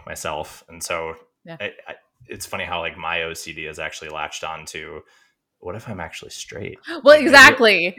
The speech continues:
Speaker 1: you know,
Speaker 2: Yes.
Speaker 1: so it, so it, it's just, it's just this whole, like, br-, our brains on, like, hyperdrive mode, like,
Speaker 2: Yes.
Speaker 1: trying to, I, I think it all almost, like, boils down to, like, this fear of, like, inauthenticity.
Speaker 2: Yes,
Speaker 1: Like,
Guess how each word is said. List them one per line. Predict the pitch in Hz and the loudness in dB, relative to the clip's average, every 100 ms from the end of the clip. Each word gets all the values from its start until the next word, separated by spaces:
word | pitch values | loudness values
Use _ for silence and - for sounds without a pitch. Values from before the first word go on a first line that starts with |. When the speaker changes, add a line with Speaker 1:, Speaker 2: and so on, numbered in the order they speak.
| - | 8
Speaker 1:
you | 269 | 10
know, | 220 113 | 10 8
Speaker 2:
Yes. | 127 | 6
Speaker 1:
so | 131 | 6
it, | 120 113 | 6 4
so | 120 | 2
it, | 113 113 | 4 4
it's | 113 - | 0 -2
just, | 147 135 - | -2 -4 -4
it's | 87 113 - | -8 -8 -10
just | - 127 - | -8 -8 -6
this | 107 - | -6 -6
whole, | - 110 104 | -2 0 0
like, | 95 87 82 - _ _ _ _ _ _ _ _ 98 - _ | 0 -2 -6 -16 _ _ _ _ _ _ _ _ -20 -20 _
br-, | 98 95 - | -12 -8 -4
our | 92 | -4
brains | 85 92 95 98 92 90 | -2 -4 -2 -4 -6 -6
on, | 80 80 80 | -6 -6 -8
like, | 80 | -12
hyperdrive | - - 87 85 85 82 78 78 78 76 71 73 78 - | -12 -12 -10 -8 -6 -6 -8 -8 -6 -6 -8 -10 -18 -20
mode, | 87 76 76 76 | -14 -10 -10 -10
like, | 78 - - | -16 -20 -8
Speaker 2:
Yes. | 165 151 - - | -4 -4 -6 -10
Speaker 1:
trying | - 87 85 85 80 | -6 -4 -4 -8 -14
to, | - 85 82 78 76 _ _ _ _ _ _ _ | -12 -10 -10 -14 -18 _ _ _ _ _ _ _
I, | - 117 | 0 0
I | 104 | 0
think | 135 | 4
it | 147 135 107 | 6 6 4
all | 107 139 | 6 6
almost, | 156 151 - | 6 2 0
like, | 92 85 | -2 -4
boils | 90 87 85 78 | -4 -2 -4 -4
down | 82 82 | -6 -6
to, | - | -6
like, | 85 - | -6 -8
this | 82 - | -12 -14
fear | - - 85 85 | -16 -10 -6 -4
of, | 76 82 | -6 -8
like, | 78 73 | -12 -12
inauthenticity. | 78 78 76 - 78 78 - - - - | -12 -10 -10 -10 -18 -18 -18 -18 -18 -12
Speaker 2:
Yes, | - 233 180 | 2 4 2
Speaker 1:
Like, | - | -2